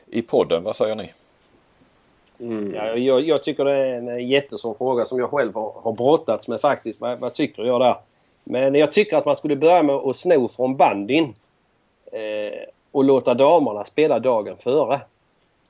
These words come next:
Speaker 1: Mm.
Speaker 3: Det blir kanske inte så många då på läktaren, tänker ni där. Men, eh, ja, jag vet inte, men, eh,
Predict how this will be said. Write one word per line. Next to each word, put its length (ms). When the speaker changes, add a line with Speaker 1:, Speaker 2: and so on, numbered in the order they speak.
Speaker 1:
Mm. 300
Speaker 3:
Det 80
blir 180
kanske 220
inte 120
så 60
många 240
då 100
på 100
läktaren, 360
tänker 260
ni 100
där. 160
Men, 220
eh, 280
ja, 80
jag 60
vet 200
inte, 160
men, 200
eh, 160